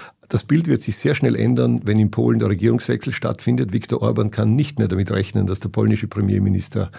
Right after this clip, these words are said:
ihm die Mauer macht. Ganz im Gegenteil. Tusk wird sehr scharf wahrscheinlich gegen diese Linie vorgehen, weil er ist mit Sicherheit ein absolut tief überzeugter und glaubwürdiger europäischer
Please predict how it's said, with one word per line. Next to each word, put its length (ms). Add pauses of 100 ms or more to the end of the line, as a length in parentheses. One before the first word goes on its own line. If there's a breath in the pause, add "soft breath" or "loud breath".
(280 loud breath)
ihm 180
die 120
Mauer 260
macht. 340
Ganz 240
im 80
Gegenteil. 540 (240 loud breath)
Tusk 320
wird 120
sehr 240
scharf 380
wahrscheinlich 460
gegen 260
diese 400 (300 loud breath)
Linie 260
vorgehen, 420
weil 160
er 140
ist 320
mit 160
Sicherheit 560
ein 240
absolut 460
tief 240
überzeugter 580
und 160
glaubwürdiger 720 (360 loud breath)
europäischer 920